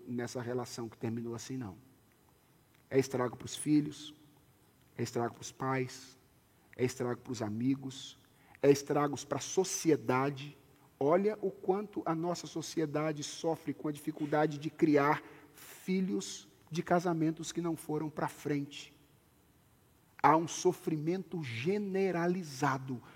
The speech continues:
quando isso acontece. O que Jesus tá dizendo aqui é que os discípulos dele devem saber disso e não devem funcionar na lógica vigente nesse mundo.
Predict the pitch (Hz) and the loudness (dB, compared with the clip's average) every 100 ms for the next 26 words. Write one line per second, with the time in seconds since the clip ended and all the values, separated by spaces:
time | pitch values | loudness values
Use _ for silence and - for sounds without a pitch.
0 | - - 139 143 147 123 120 - 120 113 | -20 -2 0 2 2 0 -2 -4 -8 -8
1 | - - 110 - 110 101 85 - - - | -16 -10 -8 -6 -6 -6 -8 -10 -16 -18
2 | - - - 160 185 202 285 - 190 135 | -20 -12 2 2 12 12 12 6 4 6
3 | 147 131 123 123 117 - - - - - | 4 4 0 -2 -4 -8 -20 -20 -20 0
4 | 147 147 196 156 180 - 240 220 190 151 | 2 4 0 0 -4 -4 -4 -4 0 12
5 | 196 208 202 - - 147 - 233 233 180 | 12 12 2 -10 -12 6 12 12 12 4
6 | 143 - 120 123 117 117 117 - - - | 2 0 2 2 0 -2 -8 -10 -16 -20
7 | - - - - _ 170 165 165 170 196 | -20 -20 -20 -20 _ 4 4 4 8 10
8 | 214 226 233 202 151 180 185 175 185 - | 10 6 0 -2 8 8 8 4 0 -4
9 | - 175 - 175 160 143 143 143 160 151 | -8 -6 -2 0 0 2 0 -2 0 2
10 | 147 135 131 131 139 131 143 - 127 147 | 2 4 2 2 -2 -6 -10 -8 -6 -4
11 | 117 123 123 120 - - 120 113 123 - | -2 -2 -2 -6 -10 -8 -4 -4 -4 -6
12 | 127 98 90 | -8 -10 -14